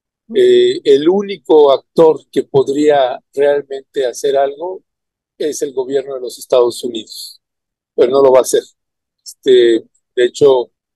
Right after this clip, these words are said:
es el único que está a favor con Israel. Así que la decisión es dura. Sabemos que, eh, pues hubo también el, el encuentro de Netanyahu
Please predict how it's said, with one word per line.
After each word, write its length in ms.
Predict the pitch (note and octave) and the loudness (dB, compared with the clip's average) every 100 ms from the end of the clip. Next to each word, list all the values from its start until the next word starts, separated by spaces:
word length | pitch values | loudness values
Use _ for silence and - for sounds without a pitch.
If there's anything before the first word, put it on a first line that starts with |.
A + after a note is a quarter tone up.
| _ | _
es 140 | D3 - | -4 -2
el 160 | C#3 | -2
único 360 | D#3 D#3 C#3 C3 | -2 -6 -6 -6
que 100 | C3 | -6
está 480 | - C3 B2+ B2 A#2+ | -2 0 2 0 -2
a 200 | C3 A2 | -4 -6
favor 380 | B2 B2+ D3 - _ - | -2 0 0 -4 _ -14
con 280 | B2+ A#2+ _ _ _ | -14 -14 _ _ _
Israel. 580 | _ B2 B2 C3 A#2+ _ _ _ _ _ _ - | _ -4 -2 -2 -8 _ _ _ _ _ _ -14
Así 200 | C3 D3+ | -12 -6
que 140 | F3 | -2
la 120 | D#3 | -2
decisión 460 | C#3+ B2 - F3 E3+ | -2 -6 -6 -4 -4
es 140 | D#3+ | -8
dura. 420 | F3 F3 F#3 F3+ - | -6 -2 0 -2 -6
Sabemos 680 | - C#3 C#3+ D3+ D#3 C#3+ _ | -6 -4 -2 -4 -6 -14 _
que, 440 | D3 C3+ B2+ B2 _ _ _ _ _ | -8 -6 -8 -10 _ _ _ _ _
eh, 140 | - - | -12 -10
pues 200 | - B2+ | -10 -10
hubo 300 | D#3 D3+ D3 | -10 -6 -6
también 360 | C#3+ C3+ C#3+ C#3+ C#3 | -4 -6 -8 -14 -12
el, 460 | B2+ A#2+ A2+ A#2 _ _ _ _ - | -12 -14 -18 -20 _ _ _ _ -8
el 220 | C#3 C3 | -6 -6
encuentro 580 | B2+ - D#3+ D3+ D3 C#3 | -8 -4 -4 -4 -6 -4
de 120 | C3 | -6
Netanyahu 840 | C3 C3 C3 D#3 E3 D3+ - | -8 -10 -4 -2 -2 -4 -10